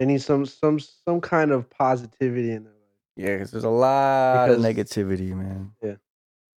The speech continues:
Speaker 2: A lot of negativity in the world.
Speaker 1: Uh, and I feel like recently a few people have been, they've been absorbing it instead of kinda, like, dishing it out,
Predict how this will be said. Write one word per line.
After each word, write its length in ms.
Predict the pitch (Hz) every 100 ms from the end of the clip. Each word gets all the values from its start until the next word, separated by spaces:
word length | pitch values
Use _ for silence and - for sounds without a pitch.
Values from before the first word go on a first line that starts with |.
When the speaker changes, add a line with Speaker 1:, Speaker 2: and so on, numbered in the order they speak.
| _ -
Speaker 2:
A 20 |
lot 240 | 95 107
of 80 | 101
negativity 640 | 95 92 - 120 - - - - _ _ _
in 80 | 113
the 80 | 104
world. 320 | 101 104 117 120 _ -
Speaker 1:
Uh, 180 | 127 123
and 360 | 120 120 117 110
I 140 | 117
feel 240 | 120 139 123
like 260 | 123 113 107
recently 600 | 123 123 131 123 120 113 - _ _ _ _
a 60 | 120
few 180 | - 123
people 380 | - 135 117 113
have 240 | 117 104
been, 320 | 113 110 104 104 _ _ _ _ _ _ _ _ _ _ - _ _ _ _ _ _ -
they've 140 | 113
been 280 | 110 117 113 78
absorbing 640 | 110 110 123 127 120 120
it 160 | 110 104
instead 300 | 104 - 113
of 160 | 110 -
kinda, 220 | 113 104
like, 200 | 104 98 _ _ _ _ _ _ _ _ _ _ _ -
dishing 260 | 120 - 120
it 140 | 117
out, 280 | 120 117